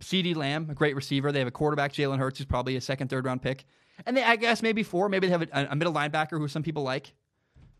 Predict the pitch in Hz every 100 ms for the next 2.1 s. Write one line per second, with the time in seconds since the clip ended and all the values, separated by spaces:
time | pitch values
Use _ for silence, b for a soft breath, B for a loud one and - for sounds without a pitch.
0 | - 139 139 139 139 143 139 139 131 120
1 | - _ _ _ _ _ _ - 127 123
2 | 156